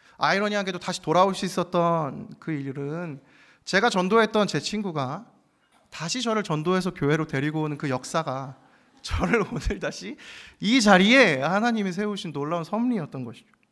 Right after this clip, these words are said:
그리고 다시 공동체로 돌아가 길을 열어주시고 그곳에 정착하고 나중엔 소명을 주셔서, 어, 제 진로를 이곳까지 인도해 주셔서 목사로 살아갈 수 있도록 저를 이곳에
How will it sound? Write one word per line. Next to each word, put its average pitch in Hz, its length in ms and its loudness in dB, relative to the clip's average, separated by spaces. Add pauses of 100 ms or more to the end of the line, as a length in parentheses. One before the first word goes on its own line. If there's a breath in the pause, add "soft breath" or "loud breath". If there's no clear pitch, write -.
(920 loud breath)
그리고 277 180 0
다시 247 200 2
공동체로 262 580 -2
돌아가 226 400 6
길을 185 540 -6
열어주시고 135 720 -8
그곳에 156 260 -12
정착하고 143 960 -4 (160)
나중엔 160 640 -8 (280 soft breath)
소명을 302 500 6
주셔서, 226 760 2 (300)
어, - 220 -20
제 - 120 -12
진로를 180 600 0
이곳까지 165 500 0
인도해 143 440 -6
주셔서 147 600 -12
목사로 214 460 -6
살아갈 214 320 -2
수 208 100 -10
있도록 185 300 -8
저를 175 240 -8
이곳에 202 520 -2